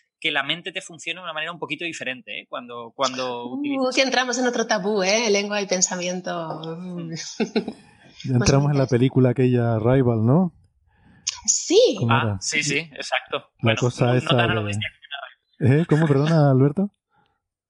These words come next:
Speaker 1: Que, que no tan a lo bestia como, como en Arrival.
Speaker 3: Sí,
Speaker 1: No vamos
Speaker 3: se
Speaker 1: a
Speaker 3: le,
Speaker 1: hacer spoiler,
Speaker 3: se
Speaker 1: ¿no?
Speaker 3: le va
Speaker 1: Que
Speaker 3: mucho
Speaker 1: todo
Speaker 3: la
Speaker 1: el mundo
Speaker 3: olla.
Speaker 1: de Arrival.
Speaker 3: Mm.
Speaker 2: No vamos a hacer
Speaker 1: Es una
Speaker 2: spoiler,
Speaker 1: gran
Speaker 2: pero,
Speaker 1: película, Arrival.
Speaker 2: pero una cosa muy guay es que se inventan una, una lengua. Una lengua y su escritura.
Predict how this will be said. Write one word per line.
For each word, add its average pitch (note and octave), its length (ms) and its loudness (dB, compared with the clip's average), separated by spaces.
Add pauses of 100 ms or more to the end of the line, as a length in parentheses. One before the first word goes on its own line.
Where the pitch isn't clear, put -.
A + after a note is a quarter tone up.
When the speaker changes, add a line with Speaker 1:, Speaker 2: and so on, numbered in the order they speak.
(180)
Speaker 1:
Que, D3 220 -2
que D3+ 100 0
no D3+ 140 -4
tan D#3+ 120 2
a D#3+ 40 -2
lo D#3+ 100 0
bestia D3+ 260 -2
como, C#3 380 -6
como C#3 220 -8
en C3 80 -2
Arrival. A2+ 480 -2
Speaker 3:
Sí, - 160 0
Speaker 1:
No A#2 60 6
vamos - 100 0
Speaker 3:
se C#3 80 2
Speaker 1:
a - 20 0
Speaker 3:
le, - 60 0
Speaker 1:
hacer C#3 200 -2
spoiler, D3+ 400 -8
Speaker 3:
se - 220 -2
Speaker 1:
¿no? A#2+ 60 4
Speaker 3:
le A2+ 60 4
va A#2+ 100 2
Speaker 1:
Que A#2+ 60 0
Speaker 3:
mucho C3 100 0
Speaker 1:
todo B2+ 100 2
Speaker 3:
la G#2+ 60 0
Speaker 1:
el G2 60 -2
mundo F#2+ 160 -2
Speaker 3:
olla. F#2+ 100 -10
Speaker 1:
de - 60 -20
Arrival. D3+ 340 -12 (260)
Speaker 3:
Mm. C3 340 -6
Speaker 2:
No A#3+ 60 0
vamos B3+ 140 -4
a F#4 40 0
hacer D#4 140 -2
Speaker 1:
Es C4+ 80 -2
una - 80 -4
Speaker 2:
spoiler, F#3+ 300 0
Speaker 1:
gran F3 80 -8
Speaker 2:
pero, F#3+ 240 0
Speaker 1:
película, - 400 -14
Arrival. - 280 -20
Speaker 2:
pero G3+ 560 0
una B3+ 220 -6
cosa D4 280 -4
muy A#3 200 -4
guay A3 220 -4
es - 120 -2
que A#3+ 100 -8
se G#3+ 100 -6
inventan G3 480 -6
una, F3+ 420 -8
una E3+ 200 -8
lengua. D#3+ 580 -14 (180)
Una F#3+ 220 -6
lengua C#4+ 320 -2
y F4+ 60 -2
su B3+ 120 0
escritura. F#3 580 -4